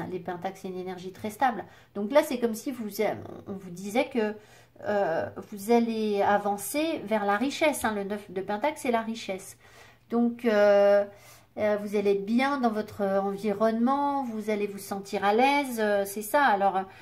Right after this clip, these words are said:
la richesse, est-ce qu'elle est vraiment financière ou pas ? J'en sais rien, mais au niveau de votre créativité, je pense que vous allez pouvoir dépasser des blocages et, euh, exploiter cette créativité, d'accord ? Euh, ça revient sur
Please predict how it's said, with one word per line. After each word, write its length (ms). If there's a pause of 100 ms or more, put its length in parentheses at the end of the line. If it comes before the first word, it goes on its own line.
(200)
la 100
richesse, 420
est-ce 160
qu'elle 140
est 60
vraiment 420
financière 640
ou 60
pas ? 240
J'en 120
sais 160
rien, 320
mais 120
au 80
niveau 240
de 80
votre 160
créativité, 600
je 100
pense 180
que 80
vous 160
allez 160
pouvoir 500 (300)
dépasser 600
des 140
blocages 640 (460)
et, 320 (100)
euh, 720 (800)
exploiter 480
cette 240
créativité, 840 (180)
d'accord ? 520 (500)
Euh, 580
ça 320
revient 340
sur 400